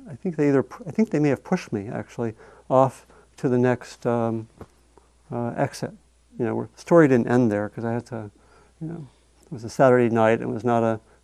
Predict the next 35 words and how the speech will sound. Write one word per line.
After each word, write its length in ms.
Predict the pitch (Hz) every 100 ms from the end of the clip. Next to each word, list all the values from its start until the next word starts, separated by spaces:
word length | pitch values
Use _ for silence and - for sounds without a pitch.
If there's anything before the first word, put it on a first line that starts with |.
| _
kind 160 | - 120
of 80 | 107
in 80 | 107
a 100 | 104
warehouse 640 | 110 120 117 117 113 -
area. 240 | 131 127
It 80 | -
was 120 | 123
not 200 | 123 -
very 180 | 120 120
s-, 160 | - - - -
didn't 180 | 123
feel 180 | - 123
very 280 | - - - -
safe, 460 | - 131 113 110
and, 220 | 127 131 113 - - 208 175 -
you 100 | 127
know, 80 |
I 20 | 120
had 120 | 127
to 80 | 131
continue, 420 | 123 113 120 120
but 140 | 117 -
here 180 | 135
I 80 | 147
am. 240 | 123 120 139 - - - - -
And, 260 | 143 135 135 - -
but, 320 | 143 139 143 -
um, 360 | 139 135 131 - - - - 135 - - 175 - - 269 - 170 - - - 233 - - - 139 190 - 196 175 - - - _ -
<laughs> 0 |
um, 460 | 139 127 127 127 110 _ - - 214
but 160 | 156 147
I 80 | 135
think 320 | 202 165 -
the, 320 | 147 139